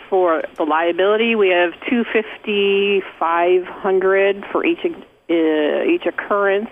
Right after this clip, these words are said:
on the bodily injury, and a hundred thousand for, um, each occurrence of property damage. And we, we've kinda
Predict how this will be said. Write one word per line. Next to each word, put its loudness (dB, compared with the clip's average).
on -4
the -2
bodily 2
injury, 2
and -2
a -2
hundred -2
thousand -2
for, 0
um, -2
each -2
occurrence -2
of -4
property 0
damage. -4
And 0
we, 0
we've 0
kinda 2